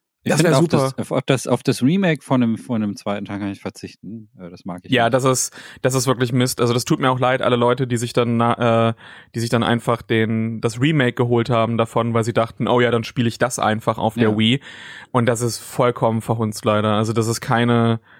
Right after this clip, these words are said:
Speaker 2: kein
Speaker 1: Ja,
Speaker 2: Ersatz.
Speaker 1: da gefällt mir sogar Maiden of the Black Water viel besser, muss ich sagen. Also da hab ich
Speaker 2: Ja,
Speaker 1: das, glaub ich, hab
Speaker 2: tatsächlich, tatsächlich.
Speaker 1: Tatsächlich. Also das ist, äh, total interessant, die beiden miteinander zu vergleichen, das Originalspiel und, ähm,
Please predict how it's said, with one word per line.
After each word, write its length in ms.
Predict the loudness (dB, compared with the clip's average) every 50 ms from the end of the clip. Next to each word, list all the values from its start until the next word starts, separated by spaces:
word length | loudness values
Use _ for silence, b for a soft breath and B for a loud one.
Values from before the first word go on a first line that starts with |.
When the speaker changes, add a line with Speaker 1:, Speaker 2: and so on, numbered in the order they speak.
| b b
Speaker 2:
kein 240 | -4 -2 0 2 2
Speaker 1:
Ja, 60 | 2
Speaker 2:
Ersatz. 260 | 2 2 2 2 2
Speaker 1:
da 60 | 0 0
gefällt 320 | 0 0 0 0 0 2
mir 100 | 0 -2
sogar 260 | 0 0 0 2 2
Maiden 300 | 2 2 2 2 2 0
of 120 | 0 -2 -4
the 80 | -6 -4
Black 260 | -2 -2 -4 -2 0
Water 300 | 0 0 2 0 -2 -8
viel 260 | -6 -6 -6 -6 -4
besser, 400 | -4 -6 -8 -8 -10 -12 -12 -12 -10
muss 160 | -10 -8 -8 -8
ich 100 | -10 -8
sagen. 340 | -6 -6 -6 -6 -6 -8
Also 220 | -10 -10 -6 -4 -2
da 100 | 0 0
hab 120 | 0 0
ich 100 | 0 2
Speaker 2:
Ja, 140 | 2 2 2
Speaker 1:
das, 120 | 0 -2
glaub 100 | -8 -14 _
ich, 0 |
hab 40 | -2 0 0 2 2
Speaker 2:
tatsächlich, 420 | 2 2 2 2 2 2 2 0
tatsächlich. 520 | 0 0 0 2 2 0 0 0 0 -2 -2
Speaker 1:
Tatsächlich. 420 | -2 -2 -2 -2 -2 -2 -4 -2 -2
Also 160 | 0 0 2
das 200 | 2 2 0 -2
ist, 240 | -4 -8 -8 -8 -6
äh, 180 | -4 -4 -4 -4 -4
total 280 | -4 -4 0 0 0 2
interessant, 500 | 0 0 0 -2 -2 0 0 0 0 0
die 80 | -2
beiden 480 | 0 2 2 2 4 4 4 2 2 2
miteinander 400 | 0 -2 -2 -2 -2 0 0 -2
zu 140 | -4 -8 -12
vergleichen, 680 | -6 -6 -6 -6 -4 -6 -4 -4 -4 -6 -6 -8 -6
das 140 | -8 -8 -6
Originalspiel 840 | -4 -6 -4 -2 0 0 2 2 2 2 0 -2 -2 0 2 2 2
und, 380 | 2 0 -2 -2 -4 -6 -8 -6
ähm, 380 | -2 0 0 2 2 0 -2 -4